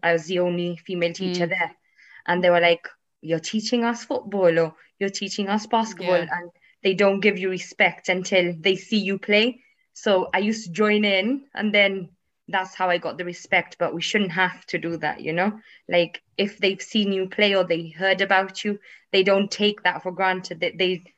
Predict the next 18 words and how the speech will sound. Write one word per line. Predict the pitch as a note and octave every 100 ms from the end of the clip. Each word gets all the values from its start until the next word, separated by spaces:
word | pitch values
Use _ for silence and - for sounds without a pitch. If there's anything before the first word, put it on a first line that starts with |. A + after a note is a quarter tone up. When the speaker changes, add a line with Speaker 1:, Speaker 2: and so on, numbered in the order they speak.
| _ -
Speaker 1:
they | F#3+
still | - G#3+ G3
want | G3+ E3+
more. | G3 E3+ C#3+ _ _ _ _
So | - G3 F3 F3
Speaker 2:
Yeah. | F#3 E3+ E3
Speaker 1:
it | F#3
was | F#3+ E3+
really | G3 F#3 F#3
hard | F3+ F#3 F3 E3
to | -
kind | F#3+ E3+ E3+
of | D#3+
make, | F3 F3 -
make | F#3+ F3 -
the | F3+
mark. | F#3 E3+ - -
But | D#3+ C3